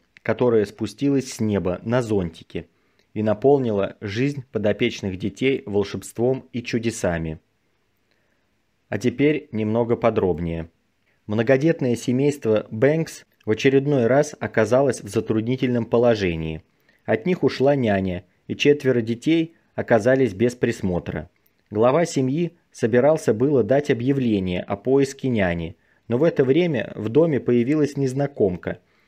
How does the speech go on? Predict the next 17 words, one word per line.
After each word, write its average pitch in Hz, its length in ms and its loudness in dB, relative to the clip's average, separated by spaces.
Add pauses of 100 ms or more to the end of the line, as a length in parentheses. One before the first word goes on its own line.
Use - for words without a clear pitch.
(200)
которая 117 520 4
в - 20 2
ветреную 107 560 2
погоду 117 580 0
спустилась 123 720 -2
с - 60 -12
неба 135 300 2
на 127 160 2
зонтике. 95 680 -2 (540)
Это 170 240 2
была 123 260 4
Мэри 127 240 4
Поппинс, 98 600 -2 (280)
взявшая 117 520 2
под 107 160 -4
свою 117 340 2
опеку 143 560 0